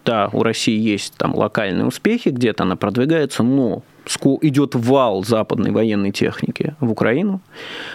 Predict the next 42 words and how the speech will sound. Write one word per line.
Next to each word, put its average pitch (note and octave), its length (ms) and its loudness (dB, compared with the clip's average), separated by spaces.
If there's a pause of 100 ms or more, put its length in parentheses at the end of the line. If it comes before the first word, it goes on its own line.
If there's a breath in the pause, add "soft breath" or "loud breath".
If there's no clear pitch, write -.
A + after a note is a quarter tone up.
(100)
Большие D3+ 460 2
проблемы C3 580 2
у C3 120 4
России C3 400 2
с D#3 120 -6
военной E3+ 340 2
техникой. C#3+ 440 0
Об B2 60 2
этом C3 180 0
пишут, A#2 280 -2
э, A2+ 280 2
даже G#2+ 240 2
российские G#2+ 460 0
военкоры, G#2+ 600 0
которых C3+ 280 -2
сложно B2 360 2
заподозрить, A2 600 -2
да, G#2+ 120 0
в - 60 -6
каких-то A2+ 400 -2
симпатиях - 580 -2
к - 80 -2
Украине, A#2 460 0
там, - 280 -2
какой-нибудь - 340 -2
Владлен G2 300 0
Татарский. - 540 -2 (300 loud breath)
И B2+ 100 4
мы A#2 120 2
видим A2+ 320 0
в - 80 -16
целом F#2+ 280 0
по G#2 500 2
видеозаписям, G#2 640 0
которые - 240 0
поступают - 280 0
с - 40 -4
линии F#2 120 0
фронта, D#3+ 260 0
что, G2+ 260 0
ну, A#2+ 400 0
т-, G2 140 0